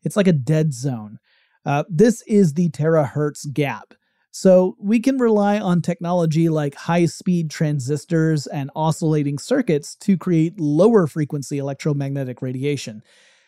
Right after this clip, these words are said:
So this would be like microwaves and radio waves and that kind of stuff.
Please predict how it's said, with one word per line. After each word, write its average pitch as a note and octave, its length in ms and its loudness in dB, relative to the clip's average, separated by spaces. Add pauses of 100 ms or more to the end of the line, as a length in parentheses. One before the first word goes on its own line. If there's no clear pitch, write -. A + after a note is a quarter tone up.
(120)
So - 140 2
this F#3 180 4
would G#3 80 0
be F3 120 2
like D3+ 220 0 (320)
microwaves D3+ 880 0
and B2+ 260 -10
radio D#3+ 320 6
waves A#2+ 340 -6
and B2+ 80 -6
that F3+ 160 -2
kind B2+ 160 -8
of A2 60 -12
stuff. - 340 -16